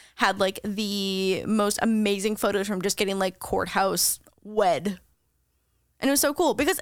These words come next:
like, genuinely at the end of the day, like, that's not the thing that matters. Like, it's your day-to-day life that matters.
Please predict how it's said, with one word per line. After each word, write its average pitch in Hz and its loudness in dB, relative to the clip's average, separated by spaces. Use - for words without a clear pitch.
like, 320 0
genuinely 311 2
at 277 -2
the 247 0
end 226 0
of 220 -2
the 240 0
day, 202 2
like, 202 -2
that's 196 0
not 175 0
the - -18
thing 190 -6
that - -4
matters. - -2
Like, 208 0
it's 226 -2
your 262 0
day-to-day 220 0
life 185 0
that 180 0
matters. 165 0